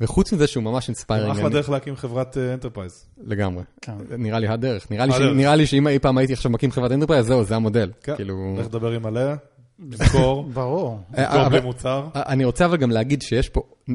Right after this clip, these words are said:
Speaker 1: נקודה גם שנראית לי כל כך חשובה, שזה, זה פשוט מדגים את הכוח של vision טוב. נכון? כי,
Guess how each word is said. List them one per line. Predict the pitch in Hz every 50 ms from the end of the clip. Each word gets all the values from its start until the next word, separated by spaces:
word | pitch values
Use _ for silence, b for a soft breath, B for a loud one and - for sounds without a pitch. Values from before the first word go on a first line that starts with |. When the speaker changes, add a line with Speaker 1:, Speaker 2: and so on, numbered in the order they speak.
| 120 -
Speaker 1:
נקודה | 123 113 - - - 117 120 143 143
גם | 135 117 139 147 151
שנראית | 135 - 110 110 131 151 -
לי | -
כל | 127 107
כך | - 143 -
חשובה, | - - - - 113 98 104 135 135
שזה, | - - 107 101 - - _ _ _ _ - 104 101 - - _
זה | - 113 107
פשוט | 101 - - - 208 -
מדגים | 202 135 107 98 101 107 104 104 117 139 175 196 202 170
את | 123 -
הכוח | - 95 - - 139 151 156 175 185 - - -
של | - - 107 95 98 104
vision | 110 139 147 151 143 127 120
טוב. | - 143 110 92 95 95 - _ _ _ _ _ _ _ _ _ _ _ -
נכון? | - 180
כי, | 180 -